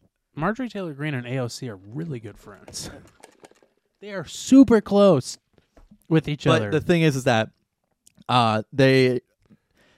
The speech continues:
Speaker 2: none of these representatives could officially be voted or couldn't be, like, sworn in because of the Speaker of the House vote.
Speaker 1: Right,
Speaker 2: And then
Speaker 1: right.
Speaker 2: there was also this guy named George Santos. George Soros, but
Speaker 1: Yeah.
Speaker 2: George Santos, the guy who lied about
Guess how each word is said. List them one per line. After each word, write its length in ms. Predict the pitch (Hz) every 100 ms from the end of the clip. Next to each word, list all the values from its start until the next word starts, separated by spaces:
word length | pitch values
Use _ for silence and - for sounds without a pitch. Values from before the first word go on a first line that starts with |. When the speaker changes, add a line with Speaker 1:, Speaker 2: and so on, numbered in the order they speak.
| -
Speaker 2:
none 180 | 151 190
of 40 |
these 140 | 180 156
representatives 540 | 156 135 139 139 131
could 160 | - 131
officially 400 | - 135 - 120
be 140 | 113
voted 440 | 98 120 120 104 - _ -
or 160 | 123 110
couldn't 420 | - 147 139 117
be, 160 | 120 117
like, 160 | 104
sworn 340 | - 120 123 113
in 320 | 110 160 190 - _ _ _ _ _
because 640 | - 123 - 143 151 135 107
of 220 | 120 117 104
the 120 | 107
Speaker 320 | - 131 120
of 20 |
the 80 | 110
House 240 | 107 98 -
vote. 240 | 95 - _ _ _ _ _ _ _ _ _ _
Speaker 1:
Right, 360 | 139 139 117 104 _
Speaker 2:
And 60 | 135
then 80 | 139
Speaker 1:
right. 80 | 143
Speaker 2:
there 80 |
was 100 | 147
also 240 | 165 165 160
this 140 | 139
guy 180 | 151 135
named 160 | 127 117
George 240 | 117 -
Santos. 720 | 143 139 - 92 92 - - _ _ _ _
George 280 | 139 120 -
Soros, 380 | 139 127 101 -
but 100 | 143
Speaker 1:
Yeah. 40 |
Speaker 2:
George 240 | 123 139 -
Santos, 520 | 156 151 - 101 -
the 80 | 113
guy 180 | 113 117
who 100 | 107
lied 320 | 110 107 107
about 360 | 104 104 104